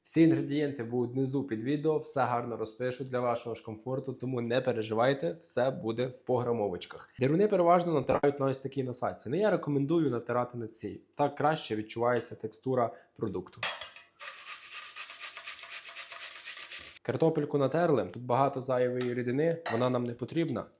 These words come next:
Всю цю картоплю ось так переставляємо на сито. Легенько приминаємо. Ось бачите, всю цю рідину зайву треба геть забрати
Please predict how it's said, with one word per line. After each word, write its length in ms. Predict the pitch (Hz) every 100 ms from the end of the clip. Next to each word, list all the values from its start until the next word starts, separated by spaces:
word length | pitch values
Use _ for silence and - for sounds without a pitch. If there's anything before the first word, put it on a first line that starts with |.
| _ _ _ _ _ _ _ - - - -
Всю 220 | - 143 131
цю 120 | 123
картоплю 460 | 123 123 127 120
ось 100 | 117
так 200 | 117 123
переставляємо 680 | - 117 - 117 120 117 117
на 120 | 117
сито. 400 | - 160 156 110 - _ - _ _ _ _ _ _ _ _ _ _ _ _ _ _
Легенько 520 | 120 135 131 117 107
приминаємо. 760 | - 120 120 127 143 120 101 104 _ _ _ _ _ _ _ _ _ _ _ _ _ _ _ _ _ _ _ _ _ _ _ _ _ _ - - - _ -
Ось 180 | 113
бачите, 420 | 113 127 131 - 110
всю 260 | - 135
цю 160 | 123 127
рідину 340 | 117 113 131
зайву 360 | 127 123 117 113
треба 280 | 117 113 110
геть 180 | 110
забрати 420 | 110 110 127 131